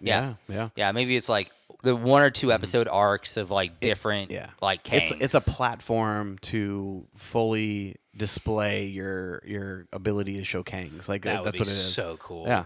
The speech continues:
Speaker 2: it'd be awesome.
Speaker 3: Yeah.
Speaker 2: It'd be great.
Speaker 3: But again, I feel like Marvel's being very safe,
Speaker 2: Mm-hmm.
Speaker 3: very
Speaker 2: Very,
Speaker 3: cautious.
Speaker 2: very,
Speaker 3: But
Speaker 2: very
Speaker 3: at the
Speaker 2: safe.
Speaker 3: same time, to their
Speaker 2: Mm-hmm.
Speaker 3: credit, like, nailing the landing,
Speaker 2: Yeah.
Speaker 3: too. Like,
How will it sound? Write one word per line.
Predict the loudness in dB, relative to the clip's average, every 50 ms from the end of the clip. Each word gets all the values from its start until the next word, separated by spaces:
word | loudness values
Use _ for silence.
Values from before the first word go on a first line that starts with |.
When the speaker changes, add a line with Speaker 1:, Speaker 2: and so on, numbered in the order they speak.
| -6
Speaker 2:
it'd | -8 -2
be | 2 4
awesome. | 4 4 2 -2 -8 -14 -16
Speaker 3:
Yeah. | -14 -12 -10 -8 -6
Speaker 2:
It'd | -4 -4
be | 0
great. | 2 2 2 2 0 _ -16 -20 -20 -20 -20 -20 -20 -20 -20 -20 -20 -20 -20 -20 _ _ _
Speaker 3:
But | 0 2
again, | 4 4 2
I | 0 0
feel | 0 2 2
like | 2 2
Marvel's | 2 0 0 0 0 -4 -6
being | -8 -10 -10
very | -8 -6 -4 -2 0 0 0 0 0 0 0 0 0 -2 -2
safe, | -2 -2 -2 -2 -2 -2 -2 -4 -4
Speaker 2:
Mm-hmm. | -6 -6
Speaker 3:
very | -6 -6 -4 -4 -4 -4 0
Speaker 2:
Very, | 2 4 4 4
Speaker 3:
cautious. | 2 0 -2 -2 -4 -4 -2
Speaker 2:
very, | 0 0
Speaker 3:
But | 0
Speaker 2:
very | 0
Speaker 3:
at | 0
the | 0 -2
Speaker 2:
safe. | 0
Speaker 3:
same | 0 0 0 0
time, | 2 2 2 2 0 -2
to | -2
their | -2 -4 -4
Speaker 2:
Mm-hmm. | -4
Speaker 3:
credit, | -2 0 0 0 0 0 0
like, | -2 -2 -2 -4
nailing | -4 -2 0 0 0 0 -2 -2 -4
the | -6 -6
landing, | -4 -4 -6 -6 -6 -8 -8 -6
Speaker 2:
Yeah. | -6 -4 -4
Speaker 3:
too. | -6 -6 -8
Like, | -10 -10 -12